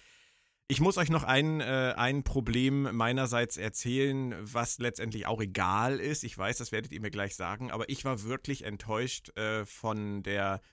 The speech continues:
Vision der Autoren vom Ende der Geschichte um Control und Leland. Also, dass das Ganze wirklich, äh,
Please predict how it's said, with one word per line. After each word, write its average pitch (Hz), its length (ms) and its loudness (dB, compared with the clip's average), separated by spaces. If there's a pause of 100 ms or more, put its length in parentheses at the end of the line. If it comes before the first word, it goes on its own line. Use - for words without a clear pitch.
Vision 120 540 0
der 127 140 0
Autoren 120 500 0
vom 101 260 -4
Ende 127 260 0
der 107 200 -2
Geschichte 117 420 -6
um 101 180 -6
Control 107 520 -4
und 92 180 -8
Leland. 90 420 -8 (400)
Also, 110 280 -2
dass - 340 -2
das - 260 0
Ganze 139 480 0
wirklich, 127 640 -2
äh, 110 220 0